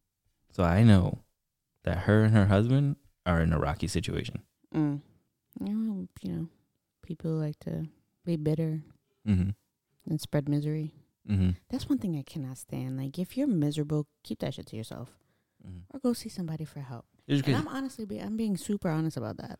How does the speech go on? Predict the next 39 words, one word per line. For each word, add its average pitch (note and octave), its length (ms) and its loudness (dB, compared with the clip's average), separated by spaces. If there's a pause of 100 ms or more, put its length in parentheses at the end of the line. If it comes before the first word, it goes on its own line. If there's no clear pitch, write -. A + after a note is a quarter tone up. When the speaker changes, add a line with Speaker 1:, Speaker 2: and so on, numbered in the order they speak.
(120)
Speaker 1:
It, C#3+ 200 0
but A#2+ 120 8
I A2 180 2
just A2+ 220 0
found A2 160 0
it F#2+ 80 -2
funny G2 220 2
that F2 220 0
I F2 120 -2
know F2 200 4
this E2+ 200 0
guy F2 240 0
who F#2 140 2
knows E2 240 -2
her - 200 -6 (420)
Speaker 2:
Mm. D#3 220 -2
Speaker 1:
and F#2+ 160 2
her F2+ 200 -2
husband. - 440 -8 (640)
Speaker 2:
Is C#3 100 -14
it C#3 120 -12
somebody C3+ 360 -10
I C3 140 -16
know? E3 240 -14 (180)
Speaker 1:
No. F#2 120 2 (1040)
Speaker 2:
Oh, D#3 280 -8 (120)
interesting. D3+ 500 -6 (180)
Speaker 1:
Yeah. G3+ 120 -2 (280)
Speaker 2:
Very G#3 340 -4
interesting. C3 580 -12
Speaker 1:
Yeah. - 180 -4 (800)
So, - 140 0
I, - 180 4 (400)
like - 160 -2 (320)
Speaker 2:
You G#3+ 80 -6
didn't E4 140 -2
tell G2+ 100 -4
me G#2+ 60 -6
this. F3 240 -8